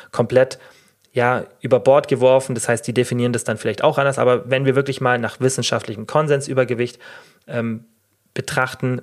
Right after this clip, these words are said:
wenn eine Person dieses Übergewicht hat, aber eine gute Ernährung hat, hoffentlich dann auch den Sch-, den, den Stress im Griff hat, zum größten Teil, also Stress kompensiert, ja, ähm, viel schläft oder genug schläft,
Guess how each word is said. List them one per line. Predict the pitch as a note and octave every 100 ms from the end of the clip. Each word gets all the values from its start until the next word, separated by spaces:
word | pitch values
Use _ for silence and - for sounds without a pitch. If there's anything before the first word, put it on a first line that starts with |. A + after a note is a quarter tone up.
| -
wenn | B2
eine | A#2+ A#2+
Person | - G#2+ D#3 D#3+
dieses | C3+ A2+ G#2+
Übergewicht | A#2+ A2+ G#2+ - E3+
hat, | F#3 - - - -
aber | B2+ B2+ B2 - _ _ _ _ _ _ _ _ -
eine | B2+
gute | A#2 C3+ G#2+
Ernährung | C3 F#3+ F#3 E3+
hat, | D#3+ D#3+ D#3+ - _ -
hoffentlich | C3 - A#2
dann | A#2
auch | G#2
den | A2+ A2
Sch-, | - -
den, | A#2+ A2 G#2+
den | - A2
Stress | - - F3 -
im | C#3 C3+
Griff | B2+ C#3
hat, | C3+ C3 -
zum | B2
größten | A2 A#2+ A#2 - A2+
Teil, | A#2 A2+
also | G#2+
Stress | G#2 - A2+ -
kompensiert, | A#2 G2 A2+ G#2 C3+ D#3 D3 D3 - - _ -
ja, | A#2 B2 B2+ - - -
ähm, | A#2 G#2+ A2+ - _ _
viel | - A2+
schläft | G#2+ - C3 C3+ C3 C3 - -
oder | - A2
genug | - A#2+ C#3+ C#3+
schläft, | - B2 B2+ B2+ -